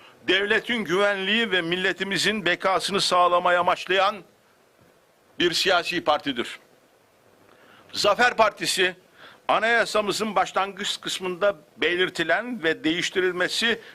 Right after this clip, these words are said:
teklif dahi edilemeyecek ilk dört maddedeki temel değerlerimiz ile altmış altıncı maddedeki Türk vatandaşlığı tanımlarına gönülden bağlı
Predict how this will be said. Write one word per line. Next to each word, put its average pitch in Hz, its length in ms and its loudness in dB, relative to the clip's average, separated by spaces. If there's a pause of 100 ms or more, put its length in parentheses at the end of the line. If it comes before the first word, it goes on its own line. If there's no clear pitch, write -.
(120)
teklif 226 560 -2
dahi 202 240 0
edilemeyecek 180 1000 0 (300)
ilk 196 300 -4
dört 254 260 0
maddedeki 202 640 -2
temel 214 440 0
değerlerimiz 175 880 0 (120)
ile 175 340 0 (360)
altmış 214 420 -2
altıncı 214 440 0
maddedeki 175 600 -2
Türk - 280 -2
vatandaşlığı 180 840 2 (340)
tanımlarına 185 800 0 (360)
gönülden 202 680 2
bağlı 196 580 4